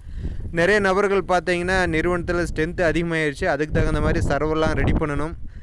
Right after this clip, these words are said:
இதெல்லாம் எம் டி கிட்ட நீங்க போய் சொல்லுங்க, ஆ, என்ன பண்றீங்க அப்படின்ற மாதிரிலாம் ஒருமையில நிறைய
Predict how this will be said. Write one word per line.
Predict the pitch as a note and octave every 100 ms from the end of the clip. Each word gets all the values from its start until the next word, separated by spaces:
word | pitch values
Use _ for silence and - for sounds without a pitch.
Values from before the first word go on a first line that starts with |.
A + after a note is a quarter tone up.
| -
இதெல்லாம் | C3 C#3+ D#3+ D#3+ D#3 D3 C#3
எம் | D3 D#3+
டி | E3
கிட்ட | D#3 D3
நீங்க | C#3+
போய் | C#3 D#3
சொல்லுங்க, | - D3 D3+ D3 D3+ D#3+ - - - - -
ஆ, | D3 D3 D3 C#3+
என்ன | C#3+ C#3+ D#3 E3
பண்றீங்க | D3+ D3+ D3+ D3 D#3
அப்படின்ற | D3 D3+ C#3
மாதிரிலாம் | C#3 C#3+ E3+ D3 D3
ஒருமையில | E3 E3 E3 E3+
நிறைய | C#3+ C#3+ D3+ C#3+